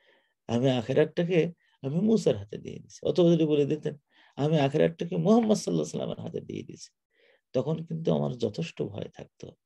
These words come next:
কি জানি আল্লাহ তাআলা, আমি তো ওই সময় পারবো কিনা, কি হবে কিনা, এরকম তো আছে। আল্লাহ রাসূল সাল্লাল্লাহু আলাইহি সাল্লাম নিজেও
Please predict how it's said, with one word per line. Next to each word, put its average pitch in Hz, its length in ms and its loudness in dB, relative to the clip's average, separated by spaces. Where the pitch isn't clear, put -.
কি 113 100 -4
জানি 117 300 -8
আল্লাহ 113 280 -6
তাআলা, - 300 -14
আমি 127 220 -6
তো - 160 -10
ওই 123 160 -2
সময় 131 340 -6
পারবো 117 320 -4
কিনা, 123 340 -8
কি 139 160 -4
হবে 117 340 -10
কিনা, 123 360 -8
এরকম 139 360 -2
তো 151 140 -6
আছে। 165 300 -4
আল্লাহ 131 180 2
রাসূল 131 260 -2
সাল্লাল্লাহু 131 320 -4
আলাইহি 131 140 -8
সাল্লাম 135 200 -4
নিজেও 127 340 2